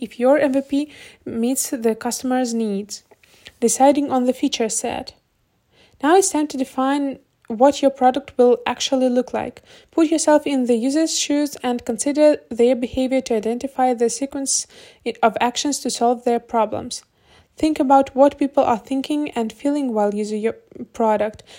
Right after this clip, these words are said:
At this stage, you need to understand which features will be included in the minimum viable product development process.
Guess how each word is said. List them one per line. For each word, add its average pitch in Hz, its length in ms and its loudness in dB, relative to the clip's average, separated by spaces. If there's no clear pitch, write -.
At 190 160 -2
this 302 200 4
stage, 285 420 0
you 254 80 -2
need 254 220 -4
to 262 180 -2
understand 247 500 -2
which 262 380 -4
features 294 480 -2
will 254 160 2
be 247 140 -2
included 254 380 -4
in 240 120 -2
the 226 80 -4
minimum 262 440 -4
viable 262 320 0
product 233 420 -2
development 214 440 -2
process. 220 520 -4